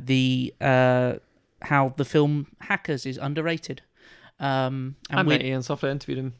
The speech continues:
Speaker 2: He's
Speaker 1: weird-,
Speaker 2: a good guy.
Speaker 1: weirdly prescient.
Speaker 2: Yeah.
Speaker 1: Um, yeah, that's, that's basically the best place to follow me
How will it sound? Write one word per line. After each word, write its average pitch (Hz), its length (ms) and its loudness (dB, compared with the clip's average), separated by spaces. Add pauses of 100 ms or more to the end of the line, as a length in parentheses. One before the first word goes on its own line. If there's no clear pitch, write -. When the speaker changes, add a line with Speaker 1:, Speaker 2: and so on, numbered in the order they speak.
Speaker 2:
He's 170 60 0
Speaker 1:
weird-, 165 120 6
Speaker 2:
a 143 40 0
good 139 180 -2
guy. - 120 -12
Speaker 1:
weirdly 160 280 2
prescient. 156 480 -4 (340)
Speaker 2:
Yeah. 165 180 0 (100)
Speaker 1:
Um, 175 480 4 (840)
yeah, 220 180 2 (100)
that's, 175 200 0
that's 180 200 2
basically 151 380 2
the 139 80 0
best 135 200 0
place 135 160 -2
to - 60 -18
follow 135 180 -2
me 139 160 -2